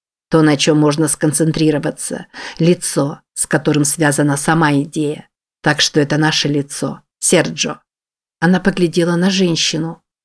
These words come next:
Та холодно поглядела в ответ, а потом перевела взгляд на Юстаса.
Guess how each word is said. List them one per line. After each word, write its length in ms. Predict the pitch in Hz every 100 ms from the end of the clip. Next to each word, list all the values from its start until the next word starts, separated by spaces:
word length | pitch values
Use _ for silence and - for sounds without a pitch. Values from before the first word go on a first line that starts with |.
| _ -
Та 120 | 160
холодно 460 | - 160 156 156
поглядела 560 | 147 151 160 156 165 156
в 60 | 151
ответ, 500 | 147 160 170 185 - _ _ _
а 100 | -
потом 340 | 147 151 185
перевела 400 | 190 156 160 165
взгляд 420 | 170 170 160 156 160
на 100 | 170
Юстаса. 680 | 190 170 - - - 147